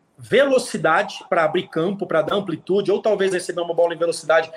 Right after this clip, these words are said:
mas a ideia principal era um time que tinha muita qualidade técnica, não era ficar fazendo um lançamento longo, e sim, é, espalhar mais o adversário pra que você tenha campo por dentro. Então tem que ser realizado o trabalho.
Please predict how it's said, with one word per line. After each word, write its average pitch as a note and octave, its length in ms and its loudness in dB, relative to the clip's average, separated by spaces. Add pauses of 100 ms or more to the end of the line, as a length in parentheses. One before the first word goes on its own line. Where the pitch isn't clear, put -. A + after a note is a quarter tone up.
(120)
mas D#3 200 4
a E3 60 6
ideia F3 220 4
principal D#3+ 800 0 (180)
era D#3+ 200 4
um G3+ 80 -2
time F#3 240 -4
que F3+ 100 -6
tinha F3 240 -2
muita G3 260 0
qualidade D#3+ 540 2
técnica, D#3 420 0
não D#3 220 0
era G3 180 4
ficar F#3 220 -4
fazendo D#3+ 320 0
um D#3 60 0
lançamento D3+ 480 -4
longo, F3 260 0
e E3+ 40 -4
sim, F#3 280 -2 (360)
é, D3 280 4
espalhar E3 680 2
mais G3+ 280 0
o F3 60 2
adversário D#3+ 640 -2
pra D#3+ 120 -4
que D3+ 100 -10
você D3+ 240 -6
tenha D#3 280 -2
campo D#3 260 -8
por D3 160 -6
dentro. D3+ 420 -4 (220)
Então E3+ 160 0
tem F#3 260 0
que G3+ 100 -8
ser - 160 0
realizado E3+ 500 2
o - 20 -10
trabalho. E3 480 2